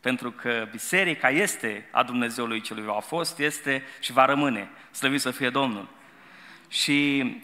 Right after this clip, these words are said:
ceea ce mi-am propus cu ajutorul lui Dumnezeu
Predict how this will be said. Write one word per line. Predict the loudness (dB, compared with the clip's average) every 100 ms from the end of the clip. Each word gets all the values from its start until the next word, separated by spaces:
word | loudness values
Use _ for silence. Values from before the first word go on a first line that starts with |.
| -16 -20 -14 2
ceea | 4
ce | 4 4 4 4 2
mi-am | 6 4
propus | 4 -2 -2 -4 0
cu | 2
ajutorul | 2 0 -2 0
lui | 0
Dumnezeu | 0 0 0 0 -2 -4